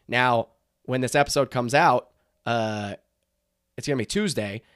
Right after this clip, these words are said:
and Purdue, the number one team in the entire country,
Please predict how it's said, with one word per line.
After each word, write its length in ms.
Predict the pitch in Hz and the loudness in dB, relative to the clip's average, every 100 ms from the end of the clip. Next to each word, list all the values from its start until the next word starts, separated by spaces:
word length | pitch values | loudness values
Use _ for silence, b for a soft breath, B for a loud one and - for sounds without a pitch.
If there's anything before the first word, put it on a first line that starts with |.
| b _ | b _
and 420 | 139 139 139 135 131 - | 0 2 2 0 -6 -4
Purdue, 540 | 139 139 202 160 180 - | 0 4 6 4 0 -6
the 60 | |
number 260 | 107 123 147 | -6 -2 0
one 200 | 143 143 | 2 0
team 380 | 131 151 151 147 | -2 -4 -4 -4
in 60 | |
the 80 | 127 | -6
entire 300 | 117 131 135 | -6 -2 -4
country, 540 | 107 180 190 120 117 | -2 -4 -2 -4 -4